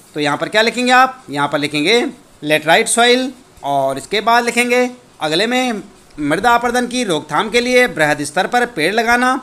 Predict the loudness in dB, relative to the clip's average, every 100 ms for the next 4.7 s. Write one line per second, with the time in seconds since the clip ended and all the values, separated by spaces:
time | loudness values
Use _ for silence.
0 | -8 -20 -10 2 2 2 -4 -8 -2 0
1 | 0 -2 0 -2 -4 -12 -20 -10 -4 -2
2 | -2 -4 -4 -2 2 4 2 -6 -6 0
3 | 0 0 -4 -4 -4 0 2 4 4 2
4 | -4 -2 2 4 4 2